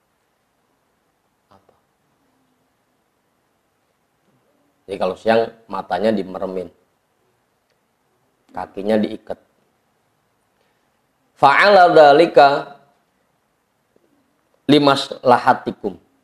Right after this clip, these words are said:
wa antum la ta'rifun. Ini anaknya fa'altu ini ya, biar langsung ke Tuan Syekh. Tapi kalau pakai fa'ala juga nggak apa-apa, pakai domir huwa. Huwa, dianya balik ke Tuan Syekh.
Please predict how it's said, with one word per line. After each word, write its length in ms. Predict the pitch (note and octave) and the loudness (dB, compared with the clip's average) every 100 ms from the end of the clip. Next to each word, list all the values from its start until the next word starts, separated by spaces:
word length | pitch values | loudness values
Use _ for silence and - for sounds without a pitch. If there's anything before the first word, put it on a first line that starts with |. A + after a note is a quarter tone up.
| _ - | _ -2
wa 80 | B2 C3 | 0 2
antum 480 | D3 D3 C#3 A#2+ | 0 0 -2 2
la 240 | A2+ G#2+ G2+ | 2 2 0
ta'rifun. 840 | G#2+ F#2+ G2 F#2 - G2 F2+ - _ _ _ _ _ _ _ _ _ _ | -2 -4 -4 -10 -8 -8 -10 -18 _ _ _ _ _ _ _ _ _ _
Ini 160 | G#2 A#2+ | -4 -2
anaknya 240 | A#2 C3 | 0 0
fa'altu 560 | - A#2+ A#2 A#2+ D#3 C#3 | -2 0 0 0 -2 0
ini 160 | A#2 G#2 | 2 0
ya, 160 | - - - | -2 -8 -6
biar 240 | G2 G#2 | 0 0
langsung 320 | G2 F#2+ G#2 | 0 -4 -8
ke 80 | - | -6
Tuan 240 | - G#2+ B2 | 0 0 0
Syekh. 240 | G#2+ - _ _ _ _ _ _ _ _ _ _ _ _ _ _ _ _ _ _ _ _ _ _ _ | -6 -12 _ _ _ _ _ _ _ _ _ _ _ _ _ _ _ _ _ _ _ _ _ _ _
Tapi 120 | F2+ A2+ | -4 0
kalau 240 | A#2+ A2 | 2 2
pakai 240 | - G2 G#2+ | 0 -2 -2
fa'ala 400 | - G#2+ A#2+ A#2+ | -2 2 2 2
juga 160 | G#2 | 0
nggak 160 | F#2 F2 | -2 -2
apa-apa, 340 | G#2+ G#2 F#2 E2+ _ _ | -2 -2 -6 -10 _ _
pakai 160 | G2 G#2 | -8 -4
domir 320 | F#2+ G2 F#2+ | -4 -4 -6
huwa. 400 | G2+ A#2 E2+ - _ _ | 0 2 2 -4 _ _
Huwa, 480 | - F2+ G#2+ A#2 - _ | -20 -2 0 0 -4 _
dianya 400 | G2+ G2+ F#2 A#2 | -6 -4 -2 0
balik 320 | G#2 F#2+ A#2 | 0 0 -2
ke 80 | F2+ | -4
Tuan 240 | - F#2+ | -4 -6
Syekh. 240 | G2 G2 | -6 -14